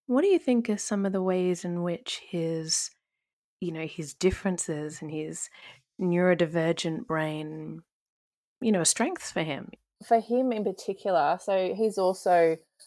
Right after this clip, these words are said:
Speaker 2: um, at this time of his life, I don't know,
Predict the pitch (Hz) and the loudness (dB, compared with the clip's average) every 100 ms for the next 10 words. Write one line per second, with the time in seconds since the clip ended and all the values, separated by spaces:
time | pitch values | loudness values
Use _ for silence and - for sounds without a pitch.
0 | _ - 160 156 156 147 - - 180 - | _ -6 -2 -2 -2 -6 -10 0 0 2
1 | 170 - - - - _ _ _ _ _ | -2 -4 -16 -16 -18 _ _ _ _ _
2 | _ - 170 160 208 202 196 170 165 156 | _ -2 2 2 2 0 -2 0 4 6
3 | 156 165 - _ _ _ _ _ _ _ | 6 4 -2 _ _ _ _ _ _ _
4 | _ _ _ - 269 269 269 285 262 240 | _ _ _ -8 -4 -2 -4 -2 -2 -2